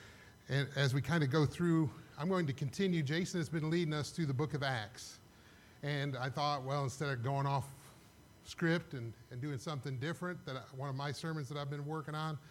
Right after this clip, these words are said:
I thought I'd just keep going along with the book of Acts. It's one of my favorite books outside of the gospel, the book of Acts. So I know it fairly well. I've read it quite a bit. And what we're gonna look at today is we're gonna look at the story of Stephen,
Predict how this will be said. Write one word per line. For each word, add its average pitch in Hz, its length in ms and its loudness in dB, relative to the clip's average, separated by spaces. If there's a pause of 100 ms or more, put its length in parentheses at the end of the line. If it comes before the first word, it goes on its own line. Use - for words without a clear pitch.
(340)
I 151 60 -2
thought 175 180 0
I'd 156 100 2
just 135 200 -6
keep - 260 -6
going 147 220 -4
along 143 340 -4
with 127 100 -6
the - 60 -10
book 120 340 -12 (340)
of 131 100 -8
Acts. 131 260 -4
It's 135 120 -10
one 208 120 -4
of 180 60 -2
my 147 100 -2
favorite 175 540 -4
books 143 260 -4
outside 139 360 -4
of 135 40 -6
the 131 80 -8
gospel, 120 540 -8 (880)
the 139 80 -2
book 131 180 -2
of 139 80 -2
Acts. 135 240 -2
So 156 80 -4
I 151 80 0
know 196 160 2
it 147 80 -2 (300)
fairly 170 320 2
well. 147 320 0
I've 135 120 0
read 139 140 0
it 131 80 -6
quite 139 220 -2
a 127 40 2
bit. 135 280 -2 (720)
And 143 100 -2
what 214 80 2
we're 220 80 4
gonna 202 140 2
look 170 200 0
at 165 220 0
today 135 460 0 (720)
is 143 120 -2
we're 185 120 2
gonna 180 120 2
look 180 140 0
at 143 80 -6
the 135 60 -8
story 170 300 -2
of 127 80 -4
Stephen, 113 540 -4